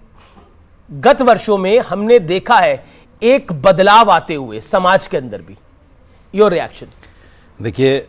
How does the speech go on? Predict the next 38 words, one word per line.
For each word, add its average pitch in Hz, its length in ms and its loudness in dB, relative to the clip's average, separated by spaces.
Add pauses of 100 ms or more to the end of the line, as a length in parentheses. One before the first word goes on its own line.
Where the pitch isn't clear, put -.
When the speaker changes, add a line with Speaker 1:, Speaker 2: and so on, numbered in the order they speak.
Speaker 2:
मुझे 110 320 -2
याद 117 280 0
आता 110 240 -2
है 107 220 0
गांधी 104 340 -2
जी 104 180 -2
का 113 100 -2
वो 107 260 0
वक्तव्य, 82 480 -8 (1200)
जब 120 120 -2
सरदार 127 400 2
वल्लभ 123 340 0
भाई 127 160 2
पटेल 123 380 0
ने 101 300 -4 (680)
उनके 120 360 -2
सामने 127 460 0
सोमनाथ 123 580 0
मंदिर 117 320 -2
की 139 140 -2
एक 110 120 -4
योजना 113 360 0
रखी 117 320 -2
पुनर्निर्माण 117 680 0
के 98 140 -8
लिए, 73 260 -8 (1700)
तो 113 60 -4
गांधी 123 320 2
जी 151 100 4
ने 156 120 4
कहा 135 320 4
कि - 240 -6
मैं 117 180 2
आपका 135 340 2
पूर्णतः 117 420 -2
समर्थन 113 420 -4
करता 123 260 0
हूं 156 180 -4